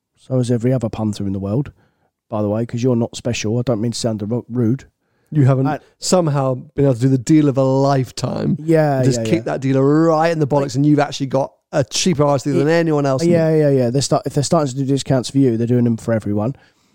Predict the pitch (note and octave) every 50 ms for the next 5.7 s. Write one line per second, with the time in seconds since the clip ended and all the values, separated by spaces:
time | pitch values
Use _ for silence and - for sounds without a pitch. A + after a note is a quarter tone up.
0 | _ - _ _ _ _ _ _ - D#3 D#3 D#3 D#3 D3 - - - - - -
1 | - - _ _ _ - E3 D#3+ - - - E3 D#3+ - _ - D3+ E3+ E3 -
2 | G3 G#3 G3+ F#3 F3+ E3+ D3 E3+ E3 E3 D#3 C#3+ - D3+ D#3 F3 F3+ D3+ A2+ B2
3 | C3+ C#3+ D3+ C#3+ D#3+ D3+ D3 D#3 D#3+ D3+ D#3+ E3 D#3+ D#3 - D3 D3 D#3 D#3 C#3
4 | B2+ - C3 C3+ C#3+ C#3+ C#3+ C#3+ G3+ G#3 F3 A#2+ G2 - _ _ _ _ _ _
5 | _ - - - E3+ D#3+ D#3+ D#3 D#3 D3+ D3 D3 D#3+